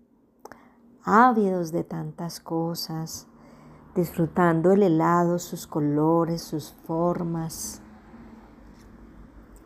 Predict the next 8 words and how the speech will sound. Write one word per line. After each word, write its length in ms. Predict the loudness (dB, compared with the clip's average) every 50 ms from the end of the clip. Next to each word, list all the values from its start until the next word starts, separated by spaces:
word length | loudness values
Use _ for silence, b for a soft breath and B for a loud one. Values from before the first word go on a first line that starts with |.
| -20 -20 -20 -20 -20 -20 -20 -20 -20 -20 -20 -20 -6 2
Y 720 | 6 6 8 8 6 6 6 4 4 4 2 0 -2 -4 -8 -12 -18 _ _ _ _ _ _ _ _ _ _ _ _ _ _ _ _ -4 0
en 180 | 0 2 4
eso 300 | 2 2 2 2 2 4
veía 400 | 6 6 6 4 4 2 2 0
yo 400 | 0 0 0 2 2 2 0 -2 b b b b b b b _ _ _ _ _ -20 _ -20 -20 _ _ _ _ -20 -20 -20 -20 -20 -20 -20 -20 -8
un 220 | -4 -2 0 2 2
agradecimiento 1500 | 2 4 2 2 2 2 2 2 2 0 -2 -4 -4 -2 0 0 0 0 0 -2 -4 -8 -8 -6 -4 -2 -2 -4 -6 -8 -14 -20 _ -20 -20 -20 -20 _ -20 -20 -20 -20 _ -20 -20 -12 _
tangible 1080 | -2 0 0 0 0 -2 -4 -2 2 6 6 6 6 6 2 -2 -4 -4 -6 -8 -12